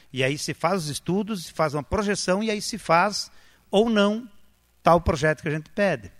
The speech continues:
Então as pessoas confundem muito. "Bah, tem um açude pra limpar lá na minha propriedade."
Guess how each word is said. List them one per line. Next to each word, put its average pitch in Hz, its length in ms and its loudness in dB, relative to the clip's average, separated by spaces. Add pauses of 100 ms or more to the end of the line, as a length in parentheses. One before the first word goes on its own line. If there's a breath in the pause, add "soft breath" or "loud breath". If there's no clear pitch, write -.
(440 soft breath)
Então 135 100 0
as 139 80 0
pessoas - 320 -2
confundem 196 500 -6
muito. 208 340 -4
"Bah, 170 220 0
tem 139 220 -6
um 160 360 -6
açude 190 420 -4
pra 185 140 0
limpar 180 360 -2
lá 185 160 -2
na 196 100 -10
minha 190 540 -8 (100)
propriedade." 156 680 0